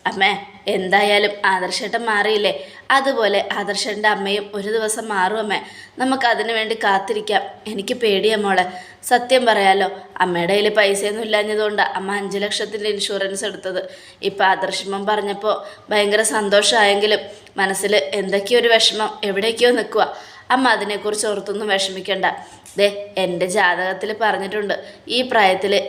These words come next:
എനിക്ക് എൻ്റെ ശരീരത്തിന് മുറിവേൽക്കുമെന്ന്. അതൊരു നല്ല കാര്യം ആയതുകൊണ്ട്, നല്ല കാര്യത്തിന് വേണ്ടി ആയതുകൊണ്ട് എനിക്ക് വലിയ വിഷമമൊന്നുമില്ലമ്മേ എന്നൊക്കെ പറയുക.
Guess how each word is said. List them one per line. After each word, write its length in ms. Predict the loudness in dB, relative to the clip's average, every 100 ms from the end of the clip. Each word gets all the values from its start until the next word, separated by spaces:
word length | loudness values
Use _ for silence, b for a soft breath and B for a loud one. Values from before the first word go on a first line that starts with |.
| -2
എനിക്ക് 260 | -2 -4 -2
എൻ്റെ 160 | -2 -2 0
ശരീരത്തിന് 500 | 2 2 0 -2 -2
മുറിവേൽക്കുമെന്ന്. 680 | 0 2 2 2 2 0 -2 -4 B B B -4
അതൊരു 240 | 0 2 2
നല്ല 180 | 2 2 0
കാര്യം 260 | 0 0 0
ആയതുകൊണ്ട്, 400 | 2 2 -2 -4 -4 -2
നല്ല 140 | 0 2
കാര്യത്തിന് 360 | 2 0 0 0
വേണ്ടി 160 | 2 2
ആയതുകൊണ്ട് 420 | 2 2 -2 -2 -2 B B B 0
എനിക്ക് 220 | 0 2 2
വലിയ 160 | 4 4
വിഷമമൊന്നുമില്ലമ്മേ 840 | 4 2 -2 -4 -2 0 0 0 -2 B B 0 2
എന്നൊക്കെ 340 | 4 2 0 -2
പറയുക. 340 | -2 0 0